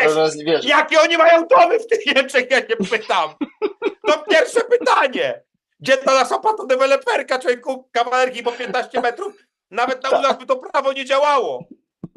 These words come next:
Speaker 2: Gdzie mam sobie te sześć krzaków wstawić, panie?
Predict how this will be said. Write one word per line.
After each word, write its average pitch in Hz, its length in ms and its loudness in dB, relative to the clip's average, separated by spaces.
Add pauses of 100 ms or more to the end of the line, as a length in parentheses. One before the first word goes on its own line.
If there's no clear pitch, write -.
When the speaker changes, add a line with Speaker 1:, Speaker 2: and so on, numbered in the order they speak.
(220)
Speaker 2:
Gdzie 480 220 -2
mam - 160 -2
sobie 262 160 -6
te 254 180 -4
sześć 277 260 -4
krzaków 330 340 -6
wstawić, 214 340 -6
panie? 226 300 -6